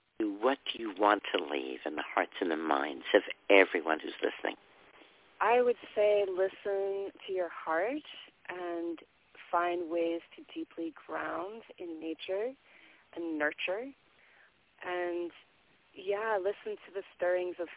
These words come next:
Speaker 2: soul and find people that have those resonances and ways to deepen that conversation with mystery. And believe,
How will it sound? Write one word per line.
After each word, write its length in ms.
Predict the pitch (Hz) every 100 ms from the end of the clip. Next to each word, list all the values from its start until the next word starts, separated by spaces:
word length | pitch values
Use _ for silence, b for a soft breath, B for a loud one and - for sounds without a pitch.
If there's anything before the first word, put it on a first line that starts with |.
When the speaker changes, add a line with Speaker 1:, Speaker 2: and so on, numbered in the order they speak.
| -
Speaker 2:
soul 480 | 160 160 160 156 151 -
and 260 | 165 160 151 -
find 340 | 160 170 170
people 400 | - 165 - 160
that 220 | 156 160 160 _ _ _
have 340 | - - 180 147
those 200 | 170 165 -
resonances 720 | 165 170 160 156 - 151 147 -
and 240 | 151 147 - b b b b b b
ways 300 | 156 180 175 - -
to 80 | 185 -
deepen 300 | 170 170 165
that 160 | 156
conversation 840 | - 156 160 - 165 160 - - - -
with 100 | 175 -
mystery. 600 | 175 - 165 165 165 175 - _ _ _ _ _ _ _ _ - _ _ - -
And 140 | 175
believe, 580 | 180 170 170 165 160